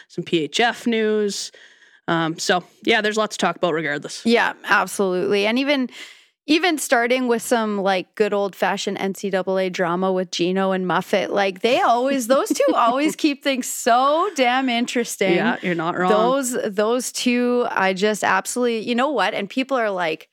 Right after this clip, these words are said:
Speaker 2: it's, it's funny because you see people, Muffet Murphy, they've, she's got her fans, Gino's got his fans, and it's like,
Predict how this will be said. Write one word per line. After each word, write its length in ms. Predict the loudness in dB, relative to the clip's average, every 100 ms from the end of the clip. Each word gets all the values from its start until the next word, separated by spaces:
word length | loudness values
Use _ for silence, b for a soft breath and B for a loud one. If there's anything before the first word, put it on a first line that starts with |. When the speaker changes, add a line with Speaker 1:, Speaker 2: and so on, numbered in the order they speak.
| _ _ _ _ _ _ _ _ _ _ -2
Speaker 2:
it's, 260 | -2 -2 -2
it's 160 | -2 0
funny 300 | 0 0 0
because 280 | -2 -2 -2
you 60 |
see 200 | 0 -2
people, 540 | 0 -2 0 0 0 -4 B
Muffet 440 | 0 0 0 -2 -2
Murphy, 480 | -2 -2 -2 -2 0
they've, 280 | -2 -4 -6
she's 260 | -2 -2 2
got 220 | 0 0
her 220 | 0 -2
fans, 580 | 0 0 0 0 -2 -6
Gino's 420 | -4 -2 0 0
got 220 | 0 0
his 280 | 0 -4 -4
fans, 500 | -2 0 0 -2 -4
and 340 | -2 -2 -2
it's 240 | -2 -2 0
like, 300 | -2 -2